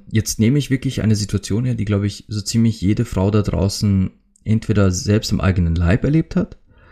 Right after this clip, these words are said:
oder von einer Freundin miterlebt hat, wirklich live miterlebt hat oder zumindest erzählt bekommen hat. Und glaub, und ich glaub, auch ihr Männer kennt diese Geschichten. Einer Frau langt jemand einfach ungefragt an den Arsch.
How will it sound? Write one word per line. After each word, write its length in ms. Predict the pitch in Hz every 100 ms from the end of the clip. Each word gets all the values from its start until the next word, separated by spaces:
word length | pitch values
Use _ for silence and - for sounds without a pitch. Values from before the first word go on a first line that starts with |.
| - -
oder 540 | - 101 98 92 - -
von 240 | - 98
einer 160 | 87 87
Freundin 640 | - 90 107 135 151 147
miterlebt 580 | 113 135 - 135 143 -
hat, 180 | 147 120
wirklich 280 | 107 98 -
live 280 | 92 123 147
miterlebt 420 | 143 135 135 -
hat 200 | 131 -
oder 200 | 107 107
zumindest 380 | 101 113 - -
erzählt 400 | - 104 104 -
bekommen 360 | - 85 110
hat. 160 | - -
Und 200 | 101 -
glaub, 280 | 110 - 143
und 160 | 147
ich 120 | 147
glaub, 200 | - 156
auch 180 | - 139
ihr 160 | - 120
Männer 460 | 98 107 139 143 - - - - _ _ -
kennt 260 | 123 117
diese 220 | 104 87 92
Geschichten. 580 | 90 - - - 123 - _ - - _ -
Einer 180 | 98 90
Frau 480 | - 101 131 165 160
langt 500 | 95 95 135 139 -
jemand 420 | 101 110 110 -
einfach 320 | 131 - 147 -
ungefragt 800 | 117 123 117 - 92 92 - - - _
an 180 | - 87
den 120 | 95
Arsch. 560 | - 87 - - -